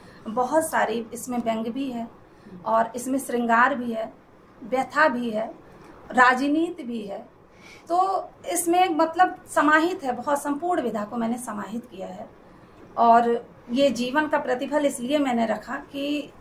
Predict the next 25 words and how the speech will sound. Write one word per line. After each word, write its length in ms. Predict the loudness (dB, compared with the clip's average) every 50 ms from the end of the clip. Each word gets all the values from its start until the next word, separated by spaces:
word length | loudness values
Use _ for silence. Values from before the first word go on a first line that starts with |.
| -16
संपूर्ण 520 | -14 -4 0 0 0 2 4 4 4 4 2
जीवन 280 | -2 -4 -2 0 0
में 160 | 0 2 0 0
हम 220 | 0 0 -2 -2
दौड़ते 480 | 0 0 2 2 2 0 2 0 0 0
भागते 640 | 0 0 -2 0 -2 -2 -4 -4 -2 0 0 -2 -4 -8 -20 -20 -20 -20 -20 -20 -20 -20 -20 -20 -20 -20 -16 -6
पूरा 220 | 2 6 8 8
जीवन, 340 | 8 6 6 2 2 2 2 0 -2 -6 -20 -20 -10 -4
अ, 380 | 0 0 2 2 0 -2 -6 -10 -18 -20 -20 -20 -20 -20 -20 -20 -20 -20 -20 -20 -20 -12 4 4
कमाते 400 | 6 8 10 8 8 8 6 6
हैं 140 | 6 8
और 140 | 6 4 4
अंत 260 | 4 2 0 0 0
में 260 | 0 0 0 0 0 0
मेरा 260 | 2 4 6 6 6
जीवन 340 | 4 4 -2 2 4 4 6
ही 80 | 6
हमसे 260 | 4 4 2 0 -2
पूछता 340 | -4 -4 -8 -10 -2 0 0
है 60 | 0
कि 200 | 0 0 -4 -4
"भाई, 420 | -4 -4 -6 -4 -4 -4 -6 -8 -12 -16 -20 -20 -20 -12
किया 200 | 0 4 6 6
क्या 200 | 6 6 4 2
तुमने?" 480 | 2 0 -2 0 0 2 2 0 -2 -4